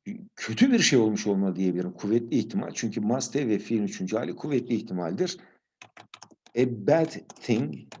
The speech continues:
kötü bir şey. Must have happened, olmuş olmalı diyebilirim örneğin. Evet, kötü bir şey olmuş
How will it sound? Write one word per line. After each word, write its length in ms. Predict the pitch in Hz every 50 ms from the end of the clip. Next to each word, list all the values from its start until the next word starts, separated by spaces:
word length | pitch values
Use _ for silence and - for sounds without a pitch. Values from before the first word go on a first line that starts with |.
| _ _
kötü 320 | - 127 123 123 143 139 113
bir 140 | 107 92
şey. 340 | - - - 117 - 82 - - - - _ - - - - _ _ _ _ _ _ _ _ - _ -
Must 580 | 95 98 98 101 120 147 170 - - - - - _ _ - -
have 280 | - - 120 120 - - 117 - - - -
happened, 600 | - - - 127 120 120 120 - 110 147 175 - - - _ - - - - - _ _ _ _ _ -
olmuş 680 | 135 123 117 101 98 113 156 175 - - - - _ _ - - _ _ _ _ _
olmalı 640 | - 143 131 123 110 104 101 95 95 123 165 175 - - - - - - 104 101
diyebilirim 760 | 110 110 101 117 113 113 120 120 113 110 104 92 87 82 - -
örneğin. 500 | 92 90 85 82 78 65 - - - - _ _ _ _ _ _ -
Evet, 340 | 113 104 104 - - - - - _ _ _ _
kötü 320 | - - 131 127 135 120 107
bir 100 | 104 95
şey 420 | - - - - 143 147 - - - _ _
olmuş 640 | 107 107 92 82 90 107 143 120 - - - _